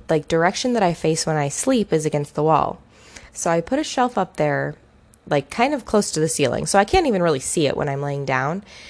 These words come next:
And that is where I put my most favorite books. But what I've noticed is I never look at them.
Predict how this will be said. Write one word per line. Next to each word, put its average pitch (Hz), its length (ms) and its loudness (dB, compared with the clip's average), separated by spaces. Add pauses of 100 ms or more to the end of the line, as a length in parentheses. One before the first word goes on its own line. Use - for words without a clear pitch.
(180)
And 180 440 2
that 175 240 4
is 233 140 0
where 254 160 -2
I 262 80 0
put 208 220 -4
my 180 160 -2
most 165 320 -6
favorite 151 720 -2 (180)
books. - 600 -8 (920)
But 196 220 0
what 226 120 4
I've 285 140 4
noticed 220 520 0
is 214 160 -6
I 190 120 -4
never 165 420 -4
look 175 220 -2
at 208 140 -4
them. 147 300 -8